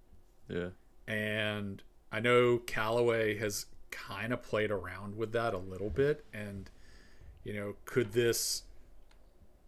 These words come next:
Speaker 2: could this potentially lead to, you know, legitimately a beginner ball that is, you know, that conforms? They can say that, "Oh, you know, this,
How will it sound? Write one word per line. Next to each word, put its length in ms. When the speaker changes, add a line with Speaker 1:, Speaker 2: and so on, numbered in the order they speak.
Speaker 2:
could 160
this 140
potentially 600
lead 480
to, 540
you 100
know, 80
legitimately 800
a 140
beginner 480
ball 440
that 200
is, 420
you 100
know, 140
that 200
conforms? 760
They 140
can 160
say 240
that, 160
"Oh, 240
you 100
know, 160
this, 320